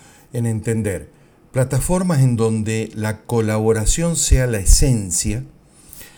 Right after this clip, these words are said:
se trabaje bajo demanda, es decir, pago solo si uso, y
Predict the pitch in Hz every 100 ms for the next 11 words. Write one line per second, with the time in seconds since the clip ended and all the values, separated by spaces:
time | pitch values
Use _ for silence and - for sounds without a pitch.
0 | - - - - 127 135 165 160 156 135
1 | 135 127 117 143 139 107 104 - 127 117
2 | - _ _ _ 156 165 165 147 - 143
3 | 143 131 - 110 113 185 165 - 98 117
4 | - _ _ _ _ _ _ - _ _
5 | _ 156 160